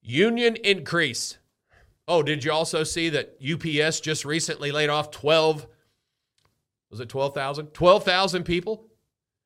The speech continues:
<laughs> Why? Because they just gave in to a huge, huge increase. S-, somewhere close to forty-eight dollars an hour for, um, an experienced U P S driver. Forty-eight dollars an hour? Really?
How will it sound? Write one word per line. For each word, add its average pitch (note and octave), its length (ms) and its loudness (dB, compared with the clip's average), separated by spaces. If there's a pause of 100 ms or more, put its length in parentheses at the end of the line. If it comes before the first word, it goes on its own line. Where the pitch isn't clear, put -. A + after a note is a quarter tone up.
(180)
<laughs> - 800 -20
Why? A3+ 400 -2 (1040)
Because G3 300 2
they G3 100 4
just G3+ 280 -2
gave G#3 240 4
in A3 180 2
to E3+ 200 2
a D3 40 2
huge, D3+ 680 -4
huge B2+ 640 -4
increase. F#3+ 580 -4 (1900)
S-, - 220 -12
somewhere A3+ 420 2
close G3+ 340 0
to D3 100 -4
forty-eight F#3+ 500 2
dollars F3 340 0
an D#3 120 -4
hour F#3+ 340 -2
for, C3+ 680 -2
um, A2+ 540 -4
an C3+ 140 -8
experienced F3+ 720 -2
U F3 120 -4
P F#3+ 220 -2
S F#3 160 -2
driver. F#3+ 340 -2
Forty-eight D4+ 640 2
dollars D4 380 2
an D4 80 -2
hour? D4 320 4
Really? D4+ 640 0